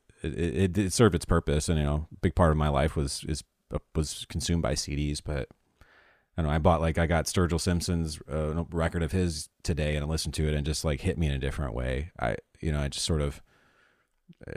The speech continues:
there's something about, yeah, holding it, feeling it. And then the comic books made me realize that too, because you're right, you know,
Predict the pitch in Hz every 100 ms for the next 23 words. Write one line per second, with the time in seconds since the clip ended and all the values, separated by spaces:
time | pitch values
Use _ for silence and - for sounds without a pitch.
0 | - 85 80 90 82 78 69 64 73 67
1 | 67 87 82 78 - 82 78 73 76 73
2 | - 90 90 82 - 135 113 120 - 120
3 | 104 110 98 101 110 90 78 71 113 87
4 | 90 82 95 67 - 82 76 71